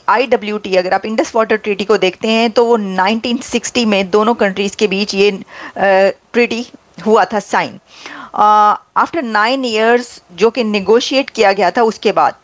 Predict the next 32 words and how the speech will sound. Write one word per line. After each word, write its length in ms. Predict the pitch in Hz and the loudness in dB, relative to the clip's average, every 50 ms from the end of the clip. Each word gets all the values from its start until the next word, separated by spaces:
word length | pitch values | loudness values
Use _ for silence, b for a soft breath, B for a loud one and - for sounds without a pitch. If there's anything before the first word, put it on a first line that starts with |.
| - 165 | -6 -6
with 140 | 214 220 190 | -4 -2 -2
the 100 | 247 220 | -2 -2
World 360 | 190 170 190 226 262 285 269 202 | -2 0 2 2 2 2 2 2
Bank 540 | 196 170 151 131 92 - - 147 160 160 | 0 0 0 -4 -8 -14 -20 -20 -12 -8
being 320 | 208 233 254 254 240 - - | -4 -4 -2 -4 -4 -2 -2
a 240 | 190 202 226 - 262 | -2 -2 0 -2 -6
signatory 560 | 196 196 202 214 214 - 247 240 254 240 - | -4 -2 -2 -2 -2 0 0 -2 -2 -2 0
to 60 | 214 208 | -2 0
the 120 | 185 208 208 | 0 0 -2
pact, 420 | - 175 165 160 - - - - B B B B B B B B B - | 0 0 0 0 -2 -6 -18 -20 B B B B B B B B B -2
जिसमें 320 | 170 247 359 - 392 392 | -2 -2 0 0 -2 -2
कि 100 | 381 381 | 0 0
mechanism 680 | 359 320 208 214 - 247 202 208 220 247 226 262 262 247 254 - 262 | 0 0 0 0 0 2 2 2 2 2 2 2 0 0 -2 0 0
for 100 | 214 202 214 - - | 0 0 0 0 2
cooperation 640 | 208 190 180 180 - 185 180 185 202 - - 294 349 - - - | 2 4 4 2 0 -2 -2 -2 -2 -2 -2 -4 -4 -4 -4 -2
and 180 | 202 202 208 - - 202 | -2 -2 -4 -8 -8 -8
in, 160 | 202 202 202 - - _ - - _ _ - - | -8 -8 -8 -12 -16 _ -20 -20 _ _ -4 0
information 800 | 226 285 359 - - 339 262 220 208 196 - - 175 156 - - | 0 0 0 0 0 0 2 2 0 0 0 -2 -4 -4 -2 -6
exchange 600 | 196 - - - - 247 220 185 156 151 - - - - 175 | -6 -6 -6 -6 -2 -2 -2 -2 -4 -6 -10 -14 -8 -2 -2
between 400 | 214 208 - 269 240 254 233 202 | -2 -2 0 0 2 2 2 0
the 160 | 185 170 165 - _ - | -2 -4 -6 -8 _ -2
two 220 | 254 262 240 - - | 0 0 0 2 2
sides 380 | 190 160 180 190 196 - - B B B B B B B - | 2 2 2 0 -4 -10 -16 B B B B B B B 2
on 200 | 220 247 277 254 | 2 2 2 0
the 220 | 247 226 185 190 214 | -4 -6 -4 -4 -2
use 160 | 226 240 220 - - | -2 -2 -2 0 -2
of 80 | 190 202 - - | -2 -2 -2 -6
the 80 | 196 185 | -8 -2
waters 500 | 160 170 170 175 175 226 240 233 - - B B B B B B B | 0 2 0 2 2 0 0 0 -2 -10 B B B B B B B
of 180 | - 196 214 - | 0 0 0 0
number 360 | - 196 196 220 226 226 254 208 | -4 -2 -2 0 2 2 2 4
of 160 | 185 185 | 4 2